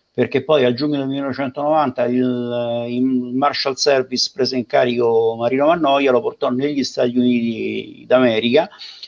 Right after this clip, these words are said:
perché doveva testimoniare anche lì in alcuni procedimenti che avevano gli americani a carico di Cosa Nostra americana,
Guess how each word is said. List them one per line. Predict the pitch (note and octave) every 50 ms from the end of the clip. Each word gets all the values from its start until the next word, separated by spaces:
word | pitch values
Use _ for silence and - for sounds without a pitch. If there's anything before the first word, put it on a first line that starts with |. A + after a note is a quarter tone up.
| - _
perché | - - - -
doveva | A2+ - B2+ B2+ B2+ B2
testimoniare | A#2+ B2+ B2 - - B2 A#2+ B2 B2+ C3 B2+ B2+
anche | B2 A#2 - B2 A#2+
lì | B2 B2+
in | B2
alcuni | A#2+ A#2+ - - B2 A#2+ A#2 A#2 A2+ A2+ A2+ A2+ A2+ A2 G#2+ A2 A2 G#2
procedimenti | - - A#2+ A2 A#2 B2 B2 B2 C3 B2+ B2+ - A#2
che | G#2+
avevano | A#2 A#2 A#2 A#2 A#2 A#2 A#2 A2+
gli | A2+
americani | A#2 A#2 A#2 A2+ B2+ A#2+ C3 C3 B2 A#2+ A2
a | A2 -
carico | - B2 A#2+ A2+ A2 A2 G#2+
di | G#2+ A2
Cosa | G#2 B2 A2+ A2 A#2
Nostra | A#2+ A#2 A#2 - - B2+
americana, | B2 B2+ D3+ G3+ F#3+ F3+ E3 D#3+ D3+ B2